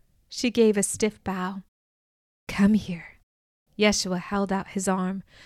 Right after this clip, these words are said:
Stone clung to him and cried into the fold of his neck. Yeshua closed his eyes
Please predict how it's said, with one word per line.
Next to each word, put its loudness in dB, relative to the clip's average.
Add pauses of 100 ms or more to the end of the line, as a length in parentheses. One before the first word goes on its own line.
(160)
Stone 4
clung 0
to -6
him 0
and -4
cried 0
into -8
the -6
fold -2
of -8
his -4
neck. -10 (1000)
Yeshua 0
closed 6
his 6
eyes 2